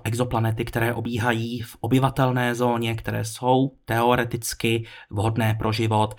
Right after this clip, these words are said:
ale bude se zaměřovat i na další objekty, eh, u kterých třeba ten život očekávat nemůžeme, což je právě případ i této první exoplanety, u které Webbův teleskop změřil spektrum.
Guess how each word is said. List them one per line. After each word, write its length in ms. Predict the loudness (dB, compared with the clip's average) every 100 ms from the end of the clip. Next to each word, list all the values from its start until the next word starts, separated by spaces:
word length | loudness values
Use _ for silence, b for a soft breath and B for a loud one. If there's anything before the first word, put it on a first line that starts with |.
| B B B
ale 140 | -4 0
bude 180 | 0 2
se 100 | 2
zaměřovat 520 | 2 0 0 -2 -2
i 80 | -2
na 100 | 2
další 360 | 2 2 0
objekty, 640 | 0 0 0 0 0 0 -2 -10 _ -6
eh, 120 | -4 -6
u 40 |
kterých 380 | -6 -4 -4 -4
třeba 220 | -4 -2
ten 300 | -2 -2 -4
život 260 | -2 -2 -2
očekávat 480 | -6 -4 0 2 2
nemůžeme, 520 | 2 0 0 0 0 B B _
což 280 | -2 0 0
je 60 |
právě 400 | 0 0 0 0
případ 500 | -2 -6 0 2 2 B B _
i 240 | -2 -2 -4 _
této 320 | 0 0 0
první 680 | -2 0 2 4 4 2 0 -4
exoplanety, 760 | -2 0 2 2 2 0 -2 -2 B -12
u 80 |
které 300 | -6 0 2
Webbův 320 | 2 0 -2 0
teleskop 520 | 0 -2 -2 -2 0
změřil 500 | -2 0 -2 -2 -2
spektrum. 600 | -4 -8 -8 -6 -6